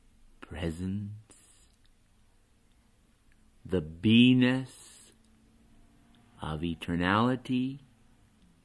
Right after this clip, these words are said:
speaks softly to the heart through many media. Nature,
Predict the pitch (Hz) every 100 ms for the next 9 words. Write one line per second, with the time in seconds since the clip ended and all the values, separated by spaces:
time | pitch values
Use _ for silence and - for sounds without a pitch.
0 | _ _ _ _ _ _ - - - 92
1 | 92 - - - 92 95 - - - 87
2 | 90 90 92 98 - - _ - 80 76
3 | 73 78 90 101 - - - - - -
4 | - - - - - - - - - 131
5 | 127 127 131 127 127 120 120 104 87 67
6 | - - - - - - - - - -
7 | - - - - - - - - 78 85
8 | 104 123 - - 78 - -